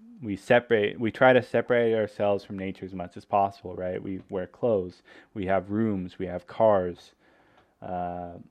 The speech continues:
all these buildings. We try to get away from nature as much as possible, right? Um,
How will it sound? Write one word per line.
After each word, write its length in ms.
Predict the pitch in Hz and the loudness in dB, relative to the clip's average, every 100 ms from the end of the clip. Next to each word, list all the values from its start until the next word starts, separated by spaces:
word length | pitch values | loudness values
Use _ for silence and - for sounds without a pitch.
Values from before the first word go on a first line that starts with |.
| _ _ _ _ _ _ _ 110 | _ _ _ _ _ _ _ -14
all 180 | 101 | -10
these 180 | 104 98 | -10 -12
buildings. 800 | 95 113 113 110 101 90 90 107 | -4 2 2 2 -2 -8 -12 -12
We 120 | 104 | -12
try 420 | 95 - 113 113 117 | -10 0 4 4 2
to 320 | - 113 107 | -2 -8 -6
get 220 | 104 101 | -4 -2
away 300 | 98 98 98 | -2 -2 -4
from 180 | - 98 | -6 -10
nature 480 | 92 90 - 92 - | -10 -12 -10 -10 -6
as 380 | 95 92 92 90 | -4 -4 -6 -10
much 320 | 87 87 - | -14 -14 -14
as 100 | 92 | -12
possible, 800 | - 87 90 - - 92 101 107 _ _ | -8 -6 -8 -14 -18 -16 -16 -18 _ _
right? 320 | - 98 95 - _ _ - - _ _ _ - | -14 -12 -12 -16 _ _ -20 -20 _ _ _ -20
Um, 560 | 95 87 85 85 85 | -16 -14 -14 -16 -18